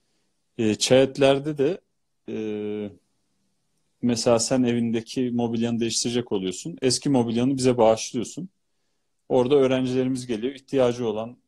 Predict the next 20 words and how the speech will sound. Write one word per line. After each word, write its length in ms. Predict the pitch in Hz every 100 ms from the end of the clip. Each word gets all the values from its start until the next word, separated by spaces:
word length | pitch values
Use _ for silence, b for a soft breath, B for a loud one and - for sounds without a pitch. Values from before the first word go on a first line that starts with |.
| _ -
işte 640 | 101 - - 110 110 107 - _ -
televizyon 520 | 127 120 117 117 113
alıyor, 280 | 104 98 101
çamaşır 480 | - 110 110 -
makinesi, 480 | 113 107 - 110 -
bulaşık 340 | 107 101 - -
makinesi, 440 | 104 117 107 -
koltuk, 560 | - 107 - 107 - - _ _ _ _ _
yatak, 540 | - 113 117 113 - -
ne 260 | - 135 147
varsa 320 | 104 - 107
artık 320 | 92 - 139
ihtiyacı 540 | 113 - 117 104 101 101
olan 240 | 95 107
öğrencinin 680 | 101 95 92 92 113 147 127
ve 260 | 113 110
bizde 300 | 107 101 110
ne 60 | 107
malzeme 420 | 101 95 92 95
varsa 420 | 90 90 - 170